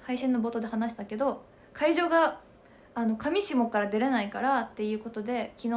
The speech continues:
のレッスンで変更して、他の曲もです。夕日を見ているかとか、ビンゴも、ビンゴが本当に面白くて、ビンゴはいつも上下から出てくるんだけど、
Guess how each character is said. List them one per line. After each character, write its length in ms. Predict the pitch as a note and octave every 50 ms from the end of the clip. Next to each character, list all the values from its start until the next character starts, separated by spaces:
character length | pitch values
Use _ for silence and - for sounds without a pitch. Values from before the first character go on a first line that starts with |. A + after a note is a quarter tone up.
| A#3
の 120 | A3+ A#3 A#3
レ 100 | A#3 A#3+
ッ 40 |
ス 160 | A#3+ - G#3+ G3
ン 80 | F#3+
で 60 | G#3
変 200 | G3 A3 G#3+ G#3
更 220 | G#3 - G3+ G3+ G#3+
し 80 | G#3
て、 240 | - - A#3+ A#3 - - - - - - - -
他 180 | - A#3+ C#4 C#4
の 120 | C4+ C4+
曲 220 | C#4 C#4 B3+ C4+
も 120 | C4+ C4+ B3+
で 120 | G#3+ G#3
す。 180 | G#3 - - - - - -
夕 180 | - B3+ C4 C4+
日 120 | B3+ C#4
を 80 | C#4 C4+
見 160 | C4+ C4 B3+
て 140 | A3+ A3 G#3+
い 40 |
る 100 | G#3 G3+
か 200 | G3+ - G3 G3
と 80 | G3 -
か、 180 | - G3+ G3 G3
ビ 140 | A3 C4+
ン 120 | C#4+ B3+ G#3+
ゴ 80 | G3
も、 300 | G3 G3 G3 G3 F#3 - - - - - B3+
ビ 240 | A3+ G#3+ C4+ G4+ B4+
ン 140 | B4 G4+ B3+
ゴ 140 | A#3+ A3+ G#3+
が 160 | G#3+ G#3+ A3
本 200 | B3 C#4 D4 C#4+
当 120 | - D4+
に 140 | D4 C#4+ C#4
面 140 | C4+ B3+ C#4
白 240 | C#4 C#4+ C#4 C4+ C4+
く 80 | C4+
て、 340 | - - G#3 G#3 G3+ G3+ G3+ - - - - - -
ビ 140 | C#4+ E4+ G4
ン 120 | F#4+ E4
ゴ 100 | A#3 A3
は 120 | G#3+ G#3+ G#3+
い 100 | A3+ A3+
つ 100 | - C#4+
も 140 | B3 A3+
上 240 | A3 - B3+ B3+ C4+
下 220 | C4+ B3 A3+ A3 G#3+
か 100 | G#3+ G#3
ら 60 | G3+ G#3+
出 20 | A3
て 100 | G#3+ G#3
く 120 | G#3 G3+
る 80 | G3 G3+
ん 60 | G3+
だ 100 | G3+ G3+
け 120 | G3+ G3+
ど、 240 | G3+ G#3+ G#3 G3+ G3+